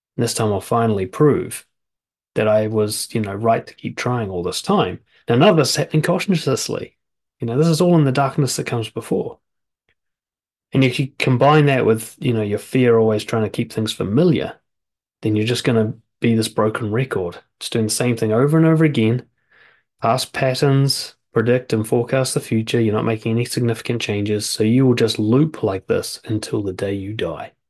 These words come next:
And the whole time you'll be telling yourself that you're making these unique, autonomous, free decisions,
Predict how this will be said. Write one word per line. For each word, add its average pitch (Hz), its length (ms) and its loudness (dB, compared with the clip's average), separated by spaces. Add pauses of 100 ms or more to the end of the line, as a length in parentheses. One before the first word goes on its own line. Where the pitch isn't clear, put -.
(580)
And 92 120 -4
the 90 60 -2
whole 160 220 4
time 131 240 2
you'll 113 120 4
be 110 100 0
telling 202 360 4
yourself 110 420 0
that 113 100 -2
you're 101 120 2
making 113 400 0
these 101 240 0
unique, 98 600 -2
autonomous, 117 720 0
free 110 400 -2
decisions, 120 840 0